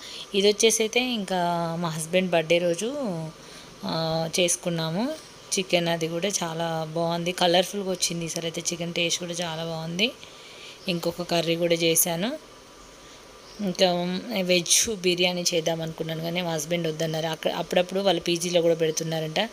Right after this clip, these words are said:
తినాలనిపించట్లేదని చెప్పారు. ఇంకే అక్కడ కూడా వీక్లీ వన్స్ తింటున్నాం కదా, బోర్ కొడుతుందని చెప్పారు. అందుకని చెప్పేసి తనకి ఇష్టమైన కర్రీస్ అయితే చేశాను.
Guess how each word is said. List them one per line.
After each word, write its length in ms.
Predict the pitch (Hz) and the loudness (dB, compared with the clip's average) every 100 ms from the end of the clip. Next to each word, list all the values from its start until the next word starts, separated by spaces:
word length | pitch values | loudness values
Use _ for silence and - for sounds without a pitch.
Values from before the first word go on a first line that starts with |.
| - - - - | -8 -16 -14 2
తినాలనిపించట్లేదని 1120 | 180 175 165 165 160 165 165 160 160 165 160 | 4 4 2 0 -2 -2 -2 0 -2 -2 -4
చెప్పారు. 580 | 160 - 165 180 269 - - - - - - - | -4 -4 -2 -2 -4 -10 -20 -20 -20 -14 -12 -6
ఇంకే 260 | 175 180 180 | 0 6 6
అక్కడ 340 | 175 165 185 | 6 4 2
కూడా 180 | 180 185 | 4 4
వీక్లీ 320 | 175 170 180 | 2 -2 0
వన్స్ 280 | 170 165 - | 0 -2 -4
తింటున్నాం 420 | 170 165 165 160 | -4 -4 -4 -4
కదా, 180 | 156 165 | -4 -2
బోర్ 260 | 165 165 | 0 0
కొడుతుందని 540 | 165 165 165 165 160 160 | 2 -2 -2 -4 -4 -6
చెప్పారు. 320 | 165 165 170 | -6 -6 -6
అందుకని 420 | 208 170 - 170 | -6 -8 -6 -6
చెప్పేసి 340 | 165 175 - 185 | -4 -4 -6 -4
తనకి 280 | 170 165 | -4 -2
ఇష్టమైన 360 | 165 - 165 165 | -2 -2 -2 -4
కర్రీస్ 360 | 165 160 160 170 | -4 -2 -2 -4
అయితే 160 | 160 | -4
చేశాను. 500 | 165 160 151 170 220 | -2 -2 -2 -2 -4